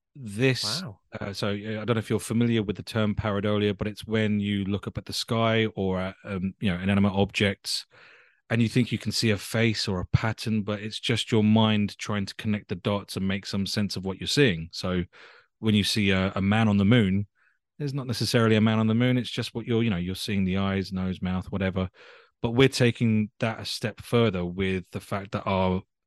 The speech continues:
Speaker 1: main character in the story is being stalked by an entity that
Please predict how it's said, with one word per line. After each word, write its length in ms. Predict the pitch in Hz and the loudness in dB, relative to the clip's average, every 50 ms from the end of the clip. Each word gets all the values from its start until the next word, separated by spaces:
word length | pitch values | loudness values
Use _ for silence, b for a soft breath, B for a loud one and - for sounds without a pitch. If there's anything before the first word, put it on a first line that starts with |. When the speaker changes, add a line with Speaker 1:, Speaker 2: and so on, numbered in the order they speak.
| _ | _
Speaker 1:
main 440 | - 107 104 104 101 98 98 95 92 | -2 0 2 4 4 4 2 2 0
character 440 | - - 113 110 104 101 - - 98 | 0 0 0 2 0 0 -4 -8 -8
in 180 | 92 95 90 | -4 -2 -2
the 60 | 90 85 | -2 -2
story 540 | - - 123 120 113 98 87 87 90 90 - | 0 4 6 6 8 6 6 4 0 -2 -4
is 160 | 98 95 85 | -4 -6 -6
being 320 | - - 98 95 90 95 | -6 -4 -2 0 0 0
stalked 520 | 90 - - - 143 123 107 98 - - - _ | 0 -2 0 2 4 4 4 2 -2 -8 -14 _
by 240 | - 95 90 90 90 | -6 -4 -4 -2 -2
an 120 | 90 90 95 | -2 0 2
entity 640 | 110 120 117 - 95 - - 90 85 87 90 - B B B B B B B B B B B B B _ - | 2 2 2 0 -4 -8 -6 -6 -6 -6 -6 -8 B B B B B B B B B B B B B _ -12
that 340 | 107 98 110 107 104 - | -6 -2 -2 -2 -2 -2